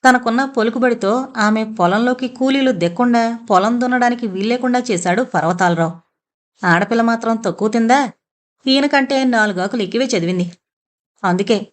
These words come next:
తనే పది మందిని కూడగట్టుకుని సొంత వ్యవసాయం సాగించింది. దాంతో ఈయన గారికి కాళ్ళు చేతులు చల్లబడ్డాయి. మళ్ళీ రాజీ ప్రయత్నాలు సాగించారు," అన్నాడు పావులు ఆటకి అనువుగా కదుపుతూ.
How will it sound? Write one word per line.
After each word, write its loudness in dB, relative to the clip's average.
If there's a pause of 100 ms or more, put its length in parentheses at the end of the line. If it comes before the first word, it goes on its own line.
(160)
తనే 4
పది 0
మందిని 0
కూడగట్టుకుని 0
సొంత 0
వ్యవసాయం 0
సాగించింది. 0 (420)
దాంతో 2
ఈయన 0
గారికి -2
కాళ్ళు 0
చేతులు 0
చల్లబడ్డాయి. 0 (300)
మళ్ళీ 4
రాజీ -2
ప్రయత్నాలు 0
సాగించారు," -2 (280)
అన్నాడు 2 (380)
పావులు 4
ఆటకి -2
అనువుగా 2
కదుపుతూ. -4